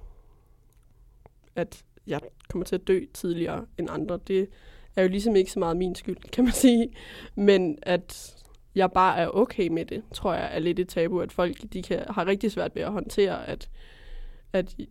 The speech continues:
jeg er godt klar over, at det er sådan, min hverdag er, og jeg er godt klar over, at det er sådan, mit liv højst sandsynligt kommer til at ende.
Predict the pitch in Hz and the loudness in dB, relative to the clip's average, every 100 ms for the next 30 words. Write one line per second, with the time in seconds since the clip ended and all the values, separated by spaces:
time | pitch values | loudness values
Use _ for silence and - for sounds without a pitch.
0 | _ - 180 175 180 180 208 202 180 170 | _ -2 2 2 0 -2 0 2 2 0
1 | 170 - 170 170 170 165 165 - 175 180 | -2 0 0 0 -2 -2 -2 -2 -2 -2
2 | - 160 165 202 175 139 139 190 - 180 | -2 -4 -6 -6 -6 -6 -6 -6 -2 -2
3 | 180 190 190 208 185 202 170 - 180 190 | -2 -4 -6 -4 -2 -2 -2 -4 -4 -4
4 | 175 175 - 202 180 196 240 | -2 -4 -2 -2 0 0 -2